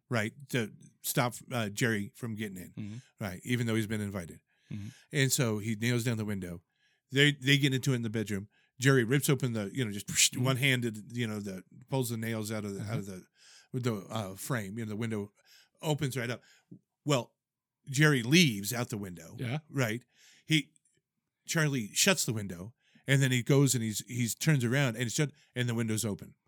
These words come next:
Speaker 2: Oh no, I didn't.
Speaker 1: <laughs>
Speaker 2: You know what's weird is I, like, for some reason I never noticed that stuff.
Speaker 1: Yeah, yeah, yeah.
Speaker 2: Like
Speaker 1: Then
Speaker 2: when
Speaker 1: the
Speaker 2: I'm
Speaker 1: window's
Speaker 2: watching
Speaker 1: open.
Speaker 2: it, no, just, like, little goofs like
Speaker 1: Yeah,
Speaker 2: that.
Speaker 1: yeah,
Speaker 2: No,
Speaker 1: yeah.
Speaker 2: I rarely ever
Speaker 1: And
Speaker 2: do.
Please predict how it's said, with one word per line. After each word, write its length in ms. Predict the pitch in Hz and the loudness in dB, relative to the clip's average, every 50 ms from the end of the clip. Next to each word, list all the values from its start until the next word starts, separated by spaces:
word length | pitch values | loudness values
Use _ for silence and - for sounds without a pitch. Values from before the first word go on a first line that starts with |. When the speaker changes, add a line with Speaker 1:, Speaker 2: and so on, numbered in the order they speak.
| _ _ _ _ _ _ - | _ _ _ _ _ _ 2
Speaker 2:
Oh 120 | 202 226 226 | 4 6 8
no, 160 | 220 220 214 | 8 8 8
I 100 | 208 214 | 8 8
didn't. 320 | 214 226 214 196 196 185 - - 214 - | 8 8 6 4 4 2 2 0 -2 -2
Speaker 1:
<laughs> 160 | - 220 214 | 0 0 4
Speaker 2:
You 60 | 247 | 6
know 100 | 294 330 | 8 8
what's 160 | 339 320 226 | 8 8 6
weird 280 | 208 202 254 294 302 277 | 6 6 6 8 8 8
is 100 | 240 170 | 6 6
I, 180 | - - 240 262 | 6 8 8 8
like, 240 | 320 330 - 196 - - - - 190 | 8 8 4 2 0 -4 -6 -6 -2
for 120 | - 196 | 2 4
some 260 | 185 - - 254 277 277 | 4 4 4 4 4 4
reason 240 | 277 269 208 196 | 4 2 4 4
I 120 | 190 196 214 | 6 6 6
never 320 | 208 170 165 190 202 190 | 6 6 6 8 6 6
noticed 300 | 147 123 113 110 110 - - | 6 4 0 -2 -4 -4 -4
that 160 | 110 101 - | -4 -4 -4
stuff. 160 | - - 131 | 0 2 4
Speaker 1:
Yeah, 140 | 135 117 - - _ _ _ - | 4 4 4 0 _ _ _ 4
yeah, 100 | 135 131 | 6 6
yeah. 120 | 127 127 | 8 8
Speaker 2:
Like 80 | 170 151 | 6 8
Speaker 1:
Then 120 | 185 190 | 8 10
Speaker 2:
when 120 | 196 190 | 10 10
Speaker 1:
the 40 | 190 180 | 10 10
Speaker 2:
I'm 40 | |
Speaker 1:
window's 140 | 180 190 - | 10 8 8
Speaker 2:
watching 140 | - 202 208 | 6 6 4
Speaker 1:
open. 120 | 202 - - - | 4 2 0 -2
Speaker 2:
it, 20 | - | 2
no, 160 | 214 196 151 | 2 4 4
just, 220 | 143 165 180 160 - | 2 0 -2 -2 -2
like, 100 | 185 185 | -2 0
little 240 | 151 151 170 175 160 | 0 2 2 2 2
goofs 320 | 131 131 147 175 - - | 4 4 4 4 4 2
like 100 | 120 190 | 2 6
Speaker 1:
Yeah, 160 | 180 151 139 | 8 8 8
Speaker 2:
that. 80 | 123 120 | 8 6
Speaker 1:
yeah, 100 | 139 139 | 6 6
Speaker 2:
No, 40 | 127 | 6
Speaker 1:
yeah. 100 | 123 117 | 6 4
Speaker 2:
I 40 | 185 | 2
rarely 440 | 185 156 151 165 175 170 147 135 127 | 0 2 4 6 6 6 6 6 4
ever 140 | 143 147 160 | 4 4 4
Speaker 1:
And 200 | 147 135 120 113 | 4 4 4 0
Speaker 2:
do. 80 | - | -4